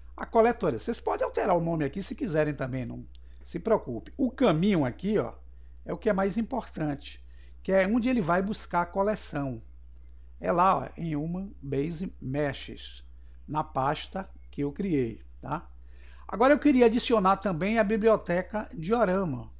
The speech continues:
Então eu venho aqui, sinal de mais, volto na pasta de coleções Assets e vou selecionar, ó,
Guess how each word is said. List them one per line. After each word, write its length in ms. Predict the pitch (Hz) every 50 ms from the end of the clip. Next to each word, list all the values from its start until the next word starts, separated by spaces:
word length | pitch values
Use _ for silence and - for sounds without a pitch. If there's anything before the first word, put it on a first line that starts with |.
| - - - - - - - - -
Então 140 | - - -
eu 120 | 185 156 135
venho 280 | 117 131 139 147 165
aqui, 460 | 196 196 - - 175 165 185 214 247 - - - - - - - - - -
sinal 400 | - - - - 175 139 123 127
de 140 | 139 160 208
mais, 640 | 214 180 156 165 185 233 - - - - - - - - - - - - - -
volto 840 | - - 131 127 110 190 220 226 226 214 214 - - 151 131 - - - - - - -
na 220 | 151 165 202 202 196
pasta 640 | - - 151 151 147 139 - - - 135 123 - - - -
de 180 | - 147 196
coleções 600 | 196 - 180 165 160 143 - - 143 143 143 135
Assets 400 | 147 147 160 - - 180 - -
e 60 | 214 196
vou 160 | 160 180 185
selecionar, 720 | - - 190 190 196 190 - - 202 180 165 175 180 165
ó, 140 | 131 123